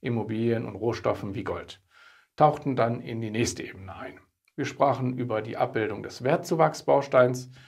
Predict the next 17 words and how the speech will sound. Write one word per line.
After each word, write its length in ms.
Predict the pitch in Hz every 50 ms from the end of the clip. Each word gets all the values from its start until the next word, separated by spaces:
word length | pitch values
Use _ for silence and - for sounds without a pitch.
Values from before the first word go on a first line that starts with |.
| - _ _ _ -
der 120 | 113 107
sich 160 | 110 104 -
zum 100 | - 110
Beispiel 440 | 98 95 113 110 - - 110 101 95
mit 200 | - - - -
Aktien 400 | - 127 - - - - 107 107
und 120 | 104 -
E 100 | - -
T 180 | - - 135 -
Fs 140 | 151 - -
abbilden 420 | 147 - - 131 123 123 120 113
lässt. 320 | 110 110 101 95 - - _ _ _ _ - - - - - _ _ _ _ _
Dabei 320 | - 120 120 120 123 117 120
differenzierten 800 | 123 120 110 - - - - 123 - 127 120 - - - 117 110
wir 160 | 101 98 98
drei 260 | - 107 120 123 110
Varianten, 680 | 101 98 113 123 147 175 202 - 202 208 202 - -